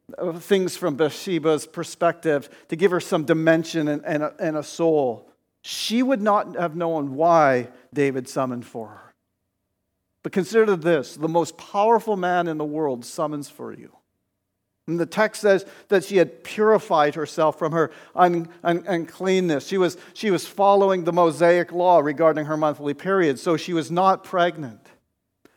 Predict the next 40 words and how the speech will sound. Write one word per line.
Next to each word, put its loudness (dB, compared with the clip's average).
And -4
yet 2
she -6
arrives -2
because -8
the -6
king -4
called. -4
And -4
then 2
David 2
has 0
his -8
way 2
with -6
her. -20
And 0
it's 0
at, 4
at 2
this 8
very 4
point -2
where 0
we, -2
we -4
need -4
to -6
be 0
reminded 0
of -6
something -6
we -4
re-, -8
as -2
we -4
read -4
this -6
text. -8
We, -4